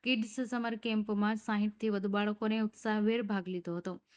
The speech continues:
આ પ્રસંગે શ્રી સમસ્ત ગુજરાત બ્રહ્મ સમાજ જી આઈ ડી સીના એકમ અંકલેશ્વરના પ્રમુખ ચંદુ જોશી, યુવા પ્રમુખ દર્શન જાની, મહામંત્રી ભાસ્કર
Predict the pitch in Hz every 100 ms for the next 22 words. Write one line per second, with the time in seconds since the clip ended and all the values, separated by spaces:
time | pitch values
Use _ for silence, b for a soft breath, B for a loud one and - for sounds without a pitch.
0 | b b 220 247 233 269 269 262 240 240
1 | 233 220 220 - 214 214 214 220 196 214
2 | 214 214 226 214 208 185 208 202 202 -
3 | 214 202 185 208 202 202 240 226 254 240
4 | 220 240 233 214 214 214 220 202 226 220
5 | 202 - _ _ 208 220 220 233 220 214
6 | 208 214 214 202 - 220 214 208 202 208
7 | 202 196 196 202 220 220 220 220 208 -
8 | 226